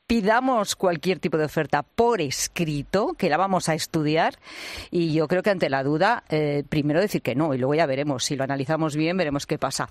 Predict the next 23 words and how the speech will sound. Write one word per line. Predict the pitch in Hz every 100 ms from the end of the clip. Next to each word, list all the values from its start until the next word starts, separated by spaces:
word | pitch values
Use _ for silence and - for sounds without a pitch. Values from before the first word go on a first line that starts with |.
| - 277 254
Enrique | 214 285 330
García, | 294 262 277 262 208
portavoz | 208 202 202 233 220
de | 233
la | 214
Organización | 190 202 196 190 240
de | 262
Consumidores | - 247 226 - 214 202 202 214 233 254 226
y | 202
Usuarios | 185 - 208 233 208 165
de | 180
la | 185
ocu, | 202 247
pues | 202
muchísimas | 190 185 208 262 247
gracias | 220 240 208
y | 190
buenas | 226 233
tardes. | - 226 208 139
Gracias | 160 190 208
por | 220
la |
explicación. | 214 202 196 185 143 127